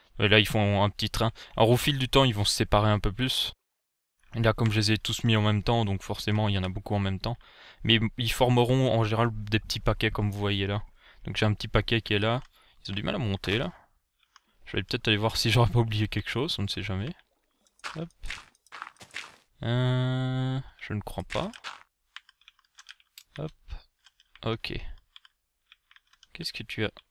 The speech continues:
Non, il a juste du mal. Je sais pas pourquoi. C'est là qu'il remonte, et puis il revient là, et puis il remonte encore une dernière fois. Ouais, je sais pas pourquoi il a autant de mal, ma foi. Hop, on va enlever ça, pour éviter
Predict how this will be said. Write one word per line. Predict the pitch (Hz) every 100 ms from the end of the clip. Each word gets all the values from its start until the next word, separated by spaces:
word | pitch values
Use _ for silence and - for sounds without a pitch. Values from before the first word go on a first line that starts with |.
| _ -
Non, | 113
il | 110 107
a |
juste | 104 107 101
du | 104
mal. | 98 95 98 - -
Je | -
sais | 104
pas | 107
pourquoi. | - - - 98 _ _ _ _ -
C'est | -
là | 110 113
qu'il | - 107
remonte, | 110 117 -
et |
puis | 101 101
il |
revient | 101 98 101 101
là, | 104
et | 110
puis | 101 101
il |
remonte | 104 101
encore | 98 - 98
une | 98
dernière | 92 95 92
fois. | - 101 - _ _ _ _ _ - _ _ _ _ _ -
Ouais, | -
je | -
sais |
pas | - 120
pourquoi | 123 110
il | 107
a |
autant | 101 - 101
de |
mal, | 92 95 104 - - - -
ma | -
foi. | 101 - 95 - - _ _ _ _ _ _ _
Hop, | - - - -
on |
va | 101
enlever | 95 92 92
ça, | - 127
pour | - - - - -
éviter | 104 98 -